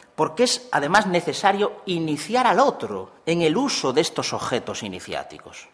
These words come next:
Estos son objetos de iniciación a un misterio,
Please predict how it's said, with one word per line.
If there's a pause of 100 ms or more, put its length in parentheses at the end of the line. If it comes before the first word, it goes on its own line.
(1600)
Estos
son
objetos
de
iniciación
a
un
misterio,